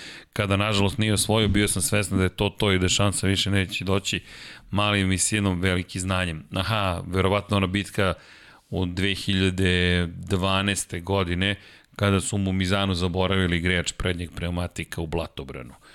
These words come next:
To jest nisu uspeli da ga skinu i poslali ga na začelje. Ako se dobro sećam da je to bila ta godina. U svakom slučaju, pozdrav za te bota, da,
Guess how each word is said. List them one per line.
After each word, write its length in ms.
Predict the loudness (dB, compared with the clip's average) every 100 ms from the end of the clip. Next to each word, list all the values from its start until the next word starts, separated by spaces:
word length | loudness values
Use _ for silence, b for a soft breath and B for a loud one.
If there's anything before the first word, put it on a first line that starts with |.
| B B -10
To 80 |
jest 120 | -8 -6
nisu 240 | -6 -2
uspeli 320 | -2 0 0
da 100 | 2
ga 120 | 0
skinu 300 | 0 0 0
i 60 | 0
poslali 520 | 2 2 2 2 2
ga 120 | 2
na 100 | 2 2
začelje. 420 | 0 -2 -6 -6 -10 -14 -20 _ B B B B B B B -6
Ako 400 | -4 -2 0 0
se 220 | 2 2
dobro 300 | 2 2 2
sećam 460 | 0 -2 -2 -2 0
da 80 |
je 60 | -2
to 200 | -2 -2
bila 220 | 2 0
ta 240 | 0 -2 -4
godina. 580 | -2 -4 -4 -4 -4 -6
U 160 | -8 -2
svakom 300 | 0 0 0
slučaju, 320 | 0 0 2
pozdrav 300 | 2 2 2
za 80 | 0
te 200 | 0 0
bota, 340 | 2 0 0
da, 260 | 0 0 0